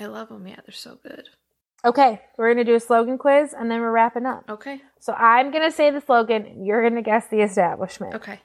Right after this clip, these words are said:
Speaker 1: okay.
Speaker 2: Have it your way.
Speaker 1: Burger King.
Speaker 2: Yep. I'm loving it.
Speaker 1: McDonald's.
Speaker 2: Eat fresh.
Speaker 1: Subway.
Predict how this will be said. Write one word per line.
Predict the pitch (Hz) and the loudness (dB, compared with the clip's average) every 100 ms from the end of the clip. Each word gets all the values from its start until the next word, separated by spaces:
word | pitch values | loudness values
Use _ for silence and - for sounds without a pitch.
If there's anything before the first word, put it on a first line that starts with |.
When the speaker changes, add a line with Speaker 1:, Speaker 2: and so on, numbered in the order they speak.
| - | -20
Speaker 1:
okay. | 208 220 _ _ _ | -20 -20 _ _ _
Speaker 2:
Have | 226 226 247 | 2 4 4
it | 220 | 2
your | 220 196 | 4 2
way. | 170 - - - _ _ - | 0 -8 -12 -16 _ _ -16
Speaker 1:
Burger | 196 190 | -16 -16
King. | 180 - - _ _ _ _ _ _ | -18 -20 -20 _ _ _ _ _ _
Speaker 2:
Yep. | - 202 - _ _ _ _ _ | -2 -2 -2 _ _ _ _ _
I'm | 220 226 247 | 2 2 4
loving | 233 220 196 | 4 4 0
it. | 170 165 - _ _ _ | -6 -12 -18 _ _ _
Speaker 1:
McDonald's. | 214 208 180 180 220 - - _ _ _ _ _ _ _ 240 | -14 -10 -12 -10 -16 -16 -20 _ _ _ _ _ _ _ -2
Speaker 2:
Eat | 254 - | -2 -2
fresh. | - 214 160 - - - | 2 2 2 -6 -14 -16
Speaker 1:
Subway. | _ - 190 - - | _ -6 -6 -6 -16